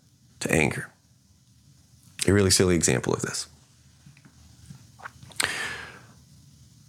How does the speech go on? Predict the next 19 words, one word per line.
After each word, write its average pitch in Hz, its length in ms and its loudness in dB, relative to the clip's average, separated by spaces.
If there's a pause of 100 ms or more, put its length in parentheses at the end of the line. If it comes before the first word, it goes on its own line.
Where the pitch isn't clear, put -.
(520)
If - 80 6
you've 156 220 6
ever 151 180 4
been 139 140 4
sitting 143 460 4
in 127 200 4
traffic, 107 400 2 (4000)
traffic 101 300 0
jam, 92 420 4 (1700)
cars 98 200 2
aren't 92 140 2
really 90 140 2
moving 85 320 2
or 78 80 2
they're 82 100 2
not 85 140 4
moving 82 260 0
very 80 140 2
fast, - 480 -2